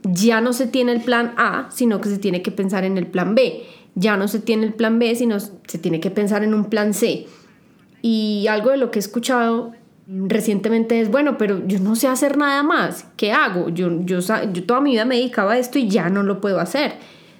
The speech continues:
Entonces, ¿qué podemos decirles a las personas que tienen que tomar decisiones actualmente y que de pronto no tienen los parámetros o las motivaciones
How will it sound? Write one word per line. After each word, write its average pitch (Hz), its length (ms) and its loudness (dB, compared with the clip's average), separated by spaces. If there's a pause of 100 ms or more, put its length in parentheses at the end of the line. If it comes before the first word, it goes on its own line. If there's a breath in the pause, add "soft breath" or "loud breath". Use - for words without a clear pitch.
(100)
Entonces, 254 420 0
¿qué 339 100 -2
podemos 330 300 0
decirles 262 300 0
a 311 40 2
las 311 100 -2
personas 240 460 0
que 302 240 0 (480 loud breath)
tienen 294 320 4
que 330 100 0
tomar 302 320 2
decisiones 240 600 0 (380 loud breath)
actualmente 226 1040 0
y 233 140 0
que 208 300 -2
de 175 120 -2
pronto 214 260 -2
no 247 140 0
tienen 254 240 0
los 226 140 -2
parámetros 202 760 0
o 196 80 0
las 190 160 0
motivaciones 196 1080 0